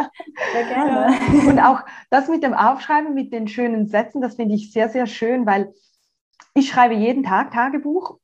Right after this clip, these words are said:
Speaker 2: ähm,
Speaker 1: Mhm.
Speaker 2: und notiere mir da eben auch, wofür bin ich dankbar, et cetera. Und das hilft mir eben, ich sage auch immer, Dankbarkeit ist für mich so dieses wohlige Gefühl, diese Wärme irgendwie. Und das hilft mir, da
Speaker 1: Mhm.
Speaker 2: reinzukommen.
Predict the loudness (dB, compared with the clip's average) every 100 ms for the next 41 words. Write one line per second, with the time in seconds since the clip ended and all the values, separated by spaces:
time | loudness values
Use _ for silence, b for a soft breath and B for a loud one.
0 | -6 -2 -2 -2 -4 -6 -6 -6 -8 -18
1 | _ _ -4 -2 -2 -2 -2 -2 0 2
2 | 2 0 -6 0 0 0 -4 -12 -12 -12
3 | -14 -4 -4 -4 -4 -2 0 -2 -4 -6
4 | -6 -4 -4 -2 -2 -4 -10 -20 _ _
5 | _ _ -6 -6 -10 -4 -4 0 0 0
6 | -2 -4 -10 -10 0 4 4 2 0 -2
7 | 0 -2 -4 -8 -8 -10 -12 -10 -10 -10
8 | -12 -6 -4 -4 -6 -8 -10 -6 -2 0
9 | 0 -4 -6 -6 -2 2 4 2 -4 -6
10 | -10 -10 -12 -14 B B B B B -2
11 | -2 -2 -4 -4 -4 -2 -2 -2 -4 -4
12 | -8 -4 -4 -4